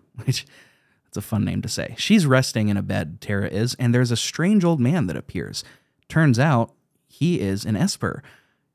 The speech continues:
An Esper whose name I learned to pronounce correctly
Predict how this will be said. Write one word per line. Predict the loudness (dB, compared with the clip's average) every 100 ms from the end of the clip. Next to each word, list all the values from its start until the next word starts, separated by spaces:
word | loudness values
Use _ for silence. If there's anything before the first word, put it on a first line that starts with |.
| _ -2
An | 2
Esper | 2 4 2
whose | 4 4 6
name | 4 4 2 -2 -4 _ _
I | -8
learned | -2 4 4
to | 2 -2
pronounce | -2 0 2 0
correctly | 2 2 2 -6 -6 -6